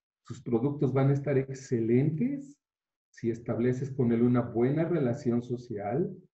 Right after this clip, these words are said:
empoderándolo, y que vaya siendo consciente de que lo que hace tiene un efecto, tiene un impacto. Entonces los vamos enmarcando a que sus acciones,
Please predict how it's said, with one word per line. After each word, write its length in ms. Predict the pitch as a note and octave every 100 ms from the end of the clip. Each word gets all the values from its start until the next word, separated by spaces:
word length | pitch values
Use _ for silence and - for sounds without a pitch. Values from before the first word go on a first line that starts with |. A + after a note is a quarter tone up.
| _ -
empoderándolo, 1040 | A#2 A#2 - A2+ A2 B2 D3+ C3 G2 - - _ _ _ _ _ _ _ -
y 120 | B2
que 180 | B2 B2 - - -
vaya 580 | B2+ B2+ C3 C#3+ C#3+ C#3+ _ _
siendo 480 | - C#3+ C3 C#3 C#3+
consciente 640 | C#3+ A2 - A#2+ A#2+ C3+
de 140 | B2+ B2
que 120 | B2
lo 180 | A2 G#2
que 140 | B2+
hace 280 | A#2 B2 C3
tiene 280 | B2+ A2+ A#2
un 100 | A#2+
efecto, 520 | A#2 C#3 C3+ - G#2 -
tiene 220 | A2+ A#2
un 120 | A#2+
impacto. 640 | A#2 A#2 B2 B2+ - G2+ - _ _ _ _ _ _ _
Entonces 240 | - A2+ B2
los 180 | A#2+ F#2+
vamos 460 | A#2 A#2+ B2+ - -
enmarcando 960 | A#2 G#2+ A2+ - A2+ A#2+ A2+ A#2 C3+ C3+ - _ -
a 100 | -
que 100 | -
sus 240 | - A#2+
acciones, 720 | A#2+ - - A2+ A2 C3 C3+